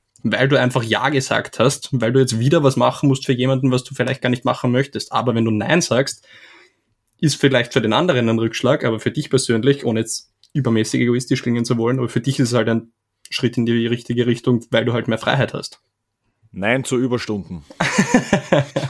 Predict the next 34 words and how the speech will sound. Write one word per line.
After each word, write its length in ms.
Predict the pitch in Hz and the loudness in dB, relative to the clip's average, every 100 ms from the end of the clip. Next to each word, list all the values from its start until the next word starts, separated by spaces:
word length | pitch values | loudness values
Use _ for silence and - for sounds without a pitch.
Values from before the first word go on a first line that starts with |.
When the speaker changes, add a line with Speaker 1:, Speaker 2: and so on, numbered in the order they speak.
| 156 165 - | 0 2 2
Speaker 1:
Quasi. 580 | 165 147 139 131 123 - 330 294 - - | 2 2 0 2 0 2 2 2 0 0
<laughs> 0 | 170 143 131 165 160 147 302 311 254 | 2 2 2 2 2 2 0 -2 0
Hast 220 | 131 - | -2 0
du 80 | 170 | 0
sicher 340 | 170 190 - 185 | 2 2 2 2
was 140 | 180 | 2
für 120 | 185 | 2
dich 160 | 185 - | 0 2
gewonnen, 320 | 180 202 117 | 2 4 4
wenn 80 | 123 | 4
du 60 | |
sagst, 260 | 120 117 - | 4 2 2
„Nein, 200 | 113 120 | 4 4
du 60 | 120 | 4
kannst 220 | 143 123 | 2 2
heute 180 | 131 - | 2 4
nicht 200 | 131 123 | 2 2
eine 120 | 127 | 2
Überstunde 420 | 120 127 - 127 123 | 4 2 2 4 4
machen, 320 | 127 - 127 | 2 0 0
sondern 220 | 127 123 | 2 2
du 80 | 123 | 2
musst 280 | 123 127 - | 0 -2 -2
halt 100 | 113 | -2
einfach 220 | 117 117 | -4 -2
los.“ 320 | 117 131 - _ _ _ _ - | -2 -4 -10 _ _ _ _ -10
Speaker 2:
Ja, 80 | 101 | -8
das 120 | 104 | -6
stimmt, 300 | - 104 92 | -8 -10 -8
aber 140 | 92 98 | -8 -6
das 120 | 92 | -6
hat 140 | 101 | -8
meistens 360 | 98 92 - 82 | -8 -8 -10 -12
Gründe, 280 | 87 87 | -10 -10